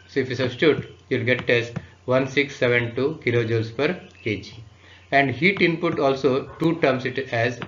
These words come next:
One is Q one plus Q reheat. So one to two is the boiler, heat addition in the boiler, which is Q one. So that is H two minus H one. Reheat is from three to four.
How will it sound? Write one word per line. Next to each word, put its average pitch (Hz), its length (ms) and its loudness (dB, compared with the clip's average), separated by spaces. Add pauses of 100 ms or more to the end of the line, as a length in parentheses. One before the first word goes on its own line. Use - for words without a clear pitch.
One 127 180 0
is 127 100 -4
Q 147 280 4
one 147 260 4
plus 131 240 -4
Q 131 280 0
reheat. 123 520 2 (320)
So 143 240 2
one 139 340 2
to 170 200 2
two 170 180 0
is 135 260 0
the 147 360 2 (100)
boiler, 131 500 2 (280)
heat 131 180 0
addition 131 260 2
in 127 60 0
the 120 80 0
boiler, 117 380 2
which 117 140 -4
is 117 120 -10
Q 120 280 0
one. 123 400 2
So - 140 -6
that 113 140 0
is 113 80 -2
H 113 200 -2
two 139 80 -2
minus 120 360 0
H 113 200 -4
one. 117 280 0 (400)
Reheat 147 420 4
is 147 160 0
from 135 280 0
three 127 220 2
to 127 140 0
four. 117 300 4